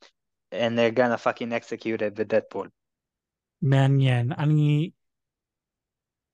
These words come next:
Speaker 2: אני רוצה להסכים, אבל אני גם באותו זמן לא חושב ש-, שזה יקרה ככה, אני, כי אני, לפי מה שאני שמעתי על דדפול שלוש,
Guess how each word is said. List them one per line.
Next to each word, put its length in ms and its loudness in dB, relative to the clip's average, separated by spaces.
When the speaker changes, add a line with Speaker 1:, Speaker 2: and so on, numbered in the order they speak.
Speaker 2:
אני 120 4
רוצה 400 4
להסכים, 680 2
אבל 200 -2
אני 160 0
גם 180 -4
באותו 280 0
זמן 200 0
לא 220 4
חושב 300 -2
ש-, 380 -4
שזה 260 -2
יקרה 240 -4
ככה, 460 -4
אני, 260 -2
כי 460 0
אני, 560 0
לפי 200 -4
מה 80 -2
שאני 240 -4
שמעתי 360 -4
על 60 -4
דדפול 360 -2
שלוש, 640 -2